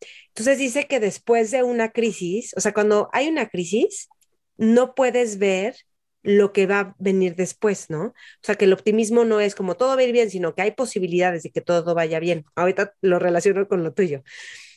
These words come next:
Entonces, por ejemplo, dice que Japón en la Segunda Guerra Mundial no era momento para, terminando, estaban ahí, o sea, pues las bombas, todo, que les dijeras, "Oye, vamos a crecer quince veces la economía a como estaba antes de la guerra,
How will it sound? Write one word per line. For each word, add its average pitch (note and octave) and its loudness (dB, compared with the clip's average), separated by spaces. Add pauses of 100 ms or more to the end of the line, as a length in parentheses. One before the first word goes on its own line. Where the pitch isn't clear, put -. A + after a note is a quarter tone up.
Entonces, A#3+ 2
por A#3+ 4
ejemplo, A3 2
dice A3+ 2
que A#3+ -2
Japón G3+ 0
en F#3+ 2
la F3+ -2
Segunda G3 0
Guerra G3+ -2
Mundial F#3 -2 (180)
no G#3 4
era A#3 4
momento G3 2
para, D#3+ -2
terminando, A3 2 (260)
estaban G#3 2
ahí, G3 2 (340)
o F3 -2
sea, F3+ -2 (120)
pues F#3+ 2
las F#3 4
bombas, G#3 2
todo, G#3+ 0 (720)
que G#3+ 2
les G3 2
dijeras, G3 -2 (340)
"Oye, B3+ 0
vamos D4 -4
a C4 -2
crecer A3 -2 (280)
quince D#4+ 2
veces C#4+ 0
la C4+ 2
economía G#3+ 2
a G#3 -2
como G3 -2
estaba G#3 0
antes G3+ -2
de F#3 -2
la E3 -2
guerra, E3 -4